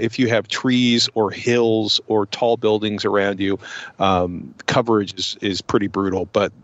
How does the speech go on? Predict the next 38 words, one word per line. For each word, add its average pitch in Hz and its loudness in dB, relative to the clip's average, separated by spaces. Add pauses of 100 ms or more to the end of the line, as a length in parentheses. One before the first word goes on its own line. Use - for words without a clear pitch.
there's 113 -2
some 113 -4
interesting 113 0
speculation 101 0
that 95 0 (200)
the, 101 2 (460)
you 113 0
know, 95 4
how 110 0 (560)
wide, 113 0
uh, 101 0 (120)
uh, 98 0
an 107 0
area 104 4
or 101 2
how 101 2
sort 110 0
of 98 -6
wide 107 2
a 101 -4
field 110 0
of 98 -4
view 98 -4
you 101 -2
need 98 -2
of 95 -4
space - 2
to 107 -8
make 101 -4
it 95 -6
work 95 0
will 95 2
reduce 104 2
as 98 -2
they 95 0
pack, 98 0
as 101 2
they, 98 2